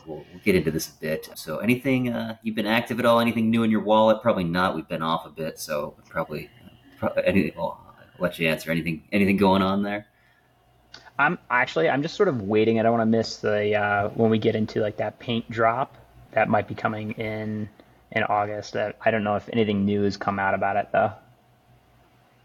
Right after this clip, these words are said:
Speaker 1: Yeah, I haven't heard anything new there. That's right. That's the, uh, the paint drop,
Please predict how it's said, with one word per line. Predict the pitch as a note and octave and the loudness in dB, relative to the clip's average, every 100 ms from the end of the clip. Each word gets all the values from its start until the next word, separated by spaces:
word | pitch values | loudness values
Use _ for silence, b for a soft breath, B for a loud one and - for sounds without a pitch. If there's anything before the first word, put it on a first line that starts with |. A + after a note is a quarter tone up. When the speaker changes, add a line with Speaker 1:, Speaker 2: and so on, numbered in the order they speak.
| _ _ _ _ _ _ _ A2+ | _ _ _ _ _ _ _ 0
Speaker 1:
Yeah, | |
I | C#3+ | 2
haven't | F3 E3 | 2 2
heard | F3 | 0
anything | D#3+ B2 F#2 | 0 0 0
new | F#2+ A2+ | 2 2
there. | G2 D#2+ D2+ | 2 0 -2
That's | E2 - | -2 -2
right. | E2 C#2+ | -2 0
That's | D#2 C#2+ | -2 -2
the, | - D2+ D2 | -4 -4 -2
uh, | D2 | -2
the | C#2+ | -4
paint | - D#2 | -6 -6
drop, | - D2+ D2+ D2 - | -4 -2 0 -2 -8